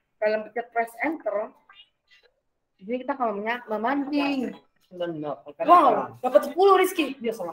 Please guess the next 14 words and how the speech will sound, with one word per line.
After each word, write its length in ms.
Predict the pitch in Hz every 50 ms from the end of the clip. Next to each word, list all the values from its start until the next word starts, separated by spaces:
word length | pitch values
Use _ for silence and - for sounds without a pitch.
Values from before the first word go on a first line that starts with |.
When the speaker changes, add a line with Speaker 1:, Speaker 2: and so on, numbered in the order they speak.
| 196
Speaker 1:
Ini 80 | 349 415
Speaker 2:
banyak. 160 | 254 214 -
Speaker 1:
sangat 240 | 330 294 285 302 - - - 226
banyak, 240 | 277 302 330 381 359 294
Rizky. 240 | 311 294 - 247 214 - - _ _ -
Speaker 2:
Iya. 320 | 190 180 160 143 131 127 123 _ _ _ _ _ _ _ _ _
Speaker 1:
Ini 320 | - 339 339 294 - -
lebih 260 | - 262 247 220 262 247 226
dari 220 | 247 247 247 254 254 -
dugaan 320 | 269 - 254 254 254 269 262
kita. 320 | 311 330 - - 247 214
Biasanya 320 | 202 202 214 220 320 330
mendapatkan 320 | 311 269 269 - - 277 269
satu 220 | 277 262 294 269